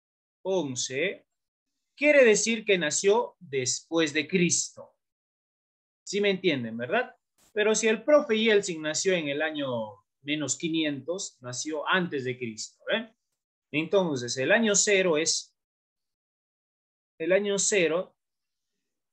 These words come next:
simboliza al nacimiento de Cristo. Y a partir del año cero se cuenta después de Cristo, después de Cristo.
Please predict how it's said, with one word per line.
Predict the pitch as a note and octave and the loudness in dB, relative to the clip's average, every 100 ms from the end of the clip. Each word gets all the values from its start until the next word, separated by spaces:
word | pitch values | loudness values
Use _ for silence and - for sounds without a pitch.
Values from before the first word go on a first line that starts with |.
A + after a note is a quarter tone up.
| - | -14
simboliza | - G3 G3 F#3 G3 G3 F3+ G3 G#3 | -8 -4 -2 2 2 2 -2 0 2
al | F3 C#3 | 2 -2
nacimiento | B2 - C3 C#3 C#3 C#3 C#3 | -4 -6 -6 -6 -4 -2 -2
de | B2 | -2
Cristo. | - B2+ A#2 - - - _ _ | -4 -6 -4 -4 -8 -20 _ _
Y | D3 | -4
a | D#3 | 0
partir | F3 F3+ C4+ | 0 2 0
del | A#3 A3 | 4 4
año | A3+ A3+ G#3+ | 4 2 -2
cero | - G#3 G3+ | 0 2 2
se | A3 E3+ D3 | 0 -4 -6
cuenta | - F#3+ F3 F3+ G#3+ - _ _ | -2 -2 -2 -4 -4 -6 _ _
después | C3+ B2+ - - E3+ E3 | -6 -6 -8 -2 0 0
de | C#3 C3 | -2 -4
Cristo, | A#2 A2 - _ _ _ _ _ _ | -6 -10 -12 _ _ _ _ _ _
después | B2+ B2 - D3 B2 | -4 -4 -4 -4 -4
de | A#2 | -8
Cristo. | - - - | -16 -20 -20